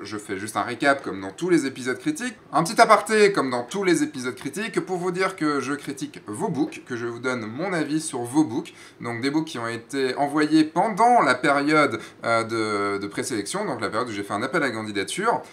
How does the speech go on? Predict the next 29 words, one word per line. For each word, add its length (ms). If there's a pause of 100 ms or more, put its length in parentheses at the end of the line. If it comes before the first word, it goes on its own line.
(180)
Euh, 240
donc 200
ce 120
qu'a 140
fait 280
Evelyne 320
à 60
ce 120
moment-là. 520 (120)
Et 480
c'est 180
bien 120
sûr 180
mon 260
avis. 360 (260)
C'est 100
toujours 300
mon 240
avis 320
que 140
je 80
vous 120
donne, 460
et 60
cet 240
avis 180
n'engage 520 (100)
que 80
moi. 240